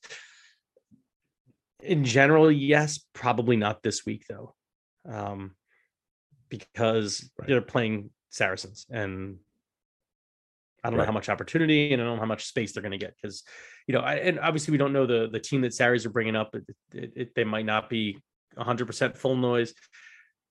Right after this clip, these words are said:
Speaker 1: but even if it's not, I think there's still a lot of trouble to, to be caused there and, and, and
Speaker 2: Mm-hmm.
Speaker 1: havoc to be wreaked, and, um, yeah, that are gonna prevent Newcastle from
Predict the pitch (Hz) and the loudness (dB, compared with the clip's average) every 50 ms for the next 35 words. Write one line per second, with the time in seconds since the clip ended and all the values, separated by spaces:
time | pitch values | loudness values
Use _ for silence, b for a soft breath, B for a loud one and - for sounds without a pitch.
0 | _ _ _ _ _ - 139 123 117 - 156 156 151 131 120 104 110 - - - | _ _ _ _ _ 2 2 2 2 2 0 0 2 2 2 0 -4 -6 -6 -6
1 | 107 107 107 98 98 107 117 - - _ _ _ _ 123 117 - - _ _ _ | -4 -4 -2 0 0 0 0 -2 -4 _ _ _ _ -12 -12 -12 -14 _ _ _
2 | 117 104 107 - _ - 113 107 101 - - - 127 110 104 104 101 104 104 95 | -8 -8 -8 -12 _ -8 -8 -6 -6 -8 -4 -2 0 0 0 -2 -2 -2 -2 -2
3 | 95 95 - - - 113 98 98 101 98 92 107 - - _ - 113 98 98 - | -2 -4 -8 -6 -4 -4 -4 -4 -6 -6 -8 -10 -14 -16 _ -10 -8 -8 -8 -10
4 | - - _ 113 101 101 95 92 101 104 95 92 92 95 95 95 98 101 110 95 | -12 -10 _ -4 -2 -2 -4 -4 -4 -4 -4 -4 -6 -8 -10 -12 -12 -12 -10 -6
5 | 95 107 113 107 98 87 82 107 104 98 104 - 113 98 101 98 104 104 98 - | -2 -2 0 0 -2 -2 -2 -2 -4 -4 -4 -8 -8 -10 -8 -6 -6 -8 -8 -8
6 | 107 92 98 95 95 98 95 _ _ - 98 95 92 92 92 - _ _ _ _ | -12 -14 -12 -14 -16 -18 -20 _ _ -14 -12 -12 -12 -12 -16 -18 _ _ _ _
7 | _ _ _ _ _ _ _ _ _ _ _ _ _ - 135 107 95 104 - 110 | _ _ _ _ _ _ _ _ _ _ _ _ _ -4 -2 -2 -2 -2 -4 -4
8 | 107 104 110 101 92 - 104 98 104 107 - - _ _ - 156 131 113 107 - | -4 -2 -4 -6 -6 -8 -8 -6 -6 -6 -8 -12 _ _ -8 -4 -4 -4 -4 -4
9 | 107 101 98 - 113 101 - - 101 95 92 92 | -6 -6 -4 -8 -10 -10 -10 -12 -14 -14 -14 -16